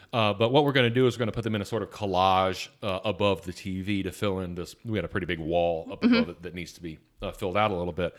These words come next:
Speaker 2: Yeah.
Speaker 1: And I think they'll do a good job of it.
Speaker 2: I do
Speaker 1: So,
Speaker 2: too.
Speaker 1: just in the same way that, uh, now Seymour Skinner and Edna Krabappel are filling out our closet, or maybe fi-, filling up,
Speaker 2: Ooh.
Speaker 1: feeling up our closet.
Speaker 2: Ooh. Uh,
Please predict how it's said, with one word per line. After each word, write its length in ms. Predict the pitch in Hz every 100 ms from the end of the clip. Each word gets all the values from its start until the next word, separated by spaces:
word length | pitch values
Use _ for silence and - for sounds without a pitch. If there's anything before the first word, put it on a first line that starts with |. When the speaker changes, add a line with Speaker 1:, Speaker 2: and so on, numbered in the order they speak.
| -
Speaker 2:
Yeah. 180 | 160 175 - 127
Speaker 1:
And 100 | 120
I 20 |
think 120 | 175
they'll 60 | 156
do 120 | 143
a 40 | 139
good 120 | 135
job 240 | 123 131
of 100 | 104 80
it. 140 | - _ _ 196
Speaker 2:
I 60 |
do 80 | 180
Speaker 1:
So, 80 | 190
Speaker 2:
too. 80 | 175 - _ _ _ _ - -
Speaker 1:
just 240 | 156 170
in 60 | 151
the 80 | -
same 240 | 151 151
way 340 | 95 87 117 117
that, 420 | 110 104 98 - -
uh, 200 | 107 95 104
now 440 | 101 123 101 95
Seymour 320 | - 123 110
Skinner 340 | - 120 107 90
and 100 | 101
Edna 180 | 110 101
Krabappel 800 | - 98 - - 104 104 107 87
are 60 | 87
filling 300 | 135 113 110
out 100 | 104
our 100 | 104
closet, 440 | - 107 127 107 - - -
or 120 | 120
maybe 240 | 113 98
fi-, 340 | - - 110 110
filling 500 | - - 104 90 82
up, 320 | 139 - - 202
Speaker 2:
Ooh. 220 | 233 277
Speaker 1:
feeling 320 | 120 107 107
up 140 | 156
our 120 | - -
closet. 420 | - 285 370 370
Speaker 2:
Ooh. 920 | 240 226 226 233 226 226 247 214 180 -
Uh, 600 | 220 196 196 202 214 196